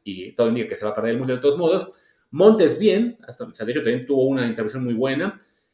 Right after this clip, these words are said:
eh, o sea, es, es engañoso porque esos cinco goles,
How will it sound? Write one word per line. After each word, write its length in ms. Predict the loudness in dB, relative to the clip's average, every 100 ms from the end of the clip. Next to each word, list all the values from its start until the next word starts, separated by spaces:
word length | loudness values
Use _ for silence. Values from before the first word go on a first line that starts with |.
| _
eh, 320 | -16 -14 -14 -10
o 20 |
sea, 140 | -6
es, 220 | -2 0
es 160 | 0 4
engañoso 440 | 4 4 2 2 0
porque 220 | -2 -6
esos 180 | -6 -4
cinco 320 | -4 -2 2
goles, 520 | 4 4 2 -4 -18